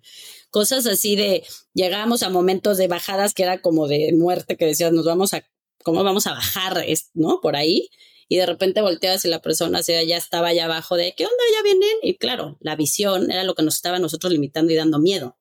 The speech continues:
la vista, ¿no? Y lo que estábamos viendo era como, "Qué miedo", y el que no veía ya estaba allá abajo de, "¿Qué? Ya estamos aquí", y todos, "Pues vamos". Entonces, de hecho, en esta dinámica, eh, eh, no siempre, es, el líder y el seguidor era muy orgánico, o sea, no era siempre el guía que veía el que guiaba a la persona con discapacidad visual.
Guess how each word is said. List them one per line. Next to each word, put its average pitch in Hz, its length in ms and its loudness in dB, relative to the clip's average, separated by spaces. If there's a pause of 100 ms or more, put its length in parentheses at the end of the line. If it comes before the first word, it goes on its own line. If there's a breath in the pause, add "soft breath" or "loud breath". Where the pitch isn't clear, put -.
la 139 160 -4
vista, 190 420 -2 (140)
¿no? 196 280 -2 (320 soft breath)
Y - 80 0
lo 156 100 2
que - 80 -8
estábamos 175 380 -2
viendo 175 280 2
era 165 180 -2
como, 143 260 -2
"Qué 170 120 -2
miedo", 170 320 2
y 175 80 0
el 156 120 -2
que 147 120 -2
no 156 140 4
veía 165 220 2
ya 160 100 2
estaba 165 300 -2
allá 160 180 2
abajo 156 280 -2
de, 170 140 2
"¿Qué? 330 280 0
Ya 330 80 2
estamos 320 340 2
aquí", 254 420 0
y 180 100 -4
todos, 165 280 -2
"Pues 123 160 -14
vamos". 156 400 -6
Entonces, 233 400 -4 (560 loud breath)
de 190 160 0
hecho, 220 360 0
en 185 240 2
esta 196 280 -4
dinámica, 175 920 0 (440)
eh, - 280 -4
eh, 175 40 2
no 185 180 2
siempre, 190 300 -2
es, 180 160 -2
el 165 140 2
líder 196 260 2
y 185 60 2
el 160 80 -2
seguidor 170 500 2
era 170 460 -2
muy 160 300 2
orgánico, 156 560 -2
o - 20 -2
sea, 143 160 -4
no 151 100 2
era 165 140 2
siempre 160 420 0
el 151 60 0
guía 165 220 0
que 160 140 -2
veía 151 360 2
el 143 80 -6
que 151 120 -2
guiaba 143 640 0
a - 60 -16
la 135 120 -8
persona 143 320 -2
con 139 120 -4
discapacidad 127 460 -4
visual. 165 360 -4